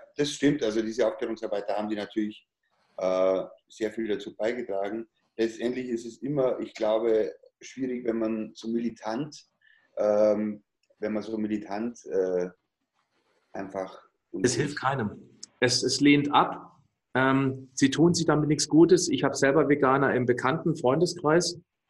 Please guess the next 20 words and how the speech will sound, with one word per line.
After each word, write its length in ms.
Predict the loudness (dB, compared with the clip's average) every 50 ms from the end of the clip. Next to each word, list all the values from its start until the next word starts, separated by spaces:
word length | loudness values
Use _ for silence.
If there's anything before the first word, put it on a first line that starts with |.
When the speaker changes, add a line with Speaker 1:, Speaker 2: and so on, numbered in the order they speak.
| _ -2
Speaker 2:
Ganz 200 | 0 0 0 2
tolle 200 | 4 4 6 6
Menschen. 540 | 6 4 2 0 -2 -4 -6 -8 -10 -12 _ _ -2
Die 100 | 2 4
würden 240 | 4 4 4 6 4
Speaker 1:
Ich 80 | 4
Speaker 2:
niemals 300 | 4 2 2 0 -2 -2
Speaker 1:
auch. 40 | 0
Speaker 2:
versuchen, 400 | 0 2 2 2 2 2 2 2
andere 300 | 2 4 6 6 6 6
mit 140 | 6 4 4 4
Gewalt 480 | 2 4 4 4 6 4 2 2 -2 -10 -14 -16 -12
zu 120 | -8 -2 2
bekehren. 480 | 2 2 4 4 4 6 4 4 0
Das 160 | -2 -4 -6
passiert 380 | -4 -4 -2 2 4 4 4 4
nicht. 240 | 2 -2 -4 -6 -6
Nicht 160 | -6 -4 0
bei 120 | 0 2 4
denen. 480 | 6 6 8 8 6 4 2 -2 -8